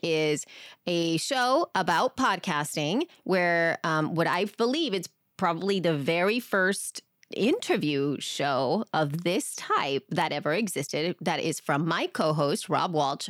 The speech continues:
of The Feed. And he used to interview the podcasters that were the independent folks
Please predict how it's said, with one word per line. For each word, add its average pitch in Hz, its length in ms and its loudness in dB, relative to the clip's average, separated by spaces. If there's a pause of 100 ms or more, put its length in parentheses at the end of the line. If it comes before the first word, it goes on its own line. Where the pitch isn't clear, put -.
of 165 140 -2
The 233 140 0
Feed. 160 640 -6 (400)
And 180 200 0
he 220 180 -2
used 220 340 -2
to 254 240 2
interview 196 800 2 (260)
the 196 160 0
podcasters 160 760 0
that 170 180 0
were 160 480 4 (460)
the 196 180 0
independent 233 680 0
folks - 540 -4